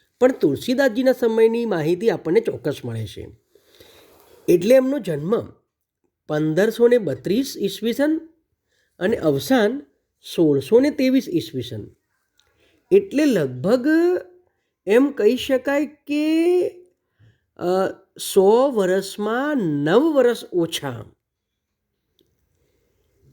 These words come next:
એકાણું વર્ષ જેટલું આયુષ્ય એ ભોગવનાર, એટલે કે પંદરસો ને બત્રીસ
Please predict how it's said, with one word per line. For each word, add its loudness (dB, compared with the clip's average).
એકાણું 2
વર્ષ 0
જેટલું -2
આયુષ્ય -2
એ 4
ભોગવનાર, 0
એટલે 2
કે 2
પંદરસો 2
ને 6
બત્રીસ -2